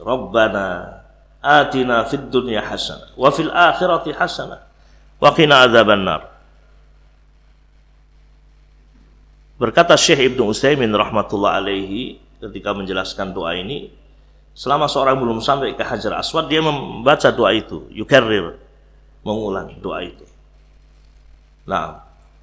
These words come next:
"Rabbana atina fid dunya hasanah, wa fil akhirati hasanah, wa qina adzabannar."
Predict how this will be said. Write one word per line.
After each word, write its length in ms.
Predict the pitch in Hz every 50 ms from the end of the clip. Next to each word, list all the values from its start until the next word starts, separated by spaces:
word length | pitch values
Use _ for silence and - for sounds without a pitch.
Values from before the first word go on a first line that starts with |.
| _ _ _ _ _ _ _ _
"Rabbana 800 | - 104 104 98 95 104 101 101 98 90 82 78 - - - - _ _ _ _ _ _
atina 480 | - - 113 107 101 113 104 95 92 87
fid 240 | 87 - 101 82 76
dunya 320 | 110 107 98 92 85 80
hasanah, 480 | 87 107 110 - - 87 78 78 - -
wa 80 | 104
fil 240 | 95 - 107 98 95
akhirati 480 | 117 113 - - 123 117 110 104 - 101
hasanah, 480 | - - 107 98 - - 85 - - _ _ _ _ _ _ _ _ _ _ _ _ _ _ _ _ _ _ _ _ _ _ _ _
wa 140 | - 120 117
qina 320 | 110 - 120 110 104 98 98
adzabannar." 720 | 95 92 92 90 90 87 82 82 85 82 82 78 - -